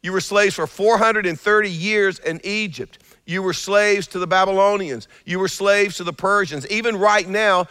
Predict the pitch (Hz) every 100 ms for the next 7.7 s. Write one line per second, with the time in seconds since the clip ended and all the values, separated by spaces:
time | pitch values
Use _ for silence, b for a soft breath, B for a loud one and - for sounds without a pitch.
0 | B - 175 170 214 202 185 180 185 175
1 | 160 190 185 175 175 196 156 151 151 -
2 | 214 202 170 180 160 160 156 175 139 -
3 | B B 143 214 - 214 208 185 160 190
4 | 180 - 156 139 123 127 123 b b b
5 | b 170 180 180 143 147 180 - 160 135
6 | 147 139 135 131 151 156 147 139 135 123
7 | - 165 170 156 123 113